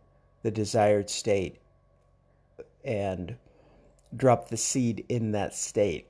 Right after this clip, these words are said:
versus stating an affirmation. And there's so many of them out there. Um, I'm gonna try to be as generic as possible to, but there's ones where people are like, "Money flow to me daily. I am a millionaire in the making.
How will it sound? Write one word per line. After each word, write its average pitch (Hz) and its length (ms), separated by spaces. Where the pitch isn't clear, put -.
versus 107 680
stating 110 440
an 104 80
affirmation. 104 680
And 123 140
there's 170 140
so 165 200
many 107 300
of 110 220
them 98 240
out 104 280
there. 113 300
Um, 98 360
I'm 123 140
gonna 135 140
try 127 180
to 113 60
be 110 160
as 104 100
generic 104 540
as 98 120
possible 107 600
to, 90 340
but 113 420
there's 117 280
ones 110 320
where 104 100
people - 300
are 98 40
like, 90 260
"Money 151 240
flow 135 500
to 151 100
me 139 160
daily. 120 560
I 156 180
am 131 200
a 104 120
millionaire 151 880
in 151 200
the 135 60
making. 110 580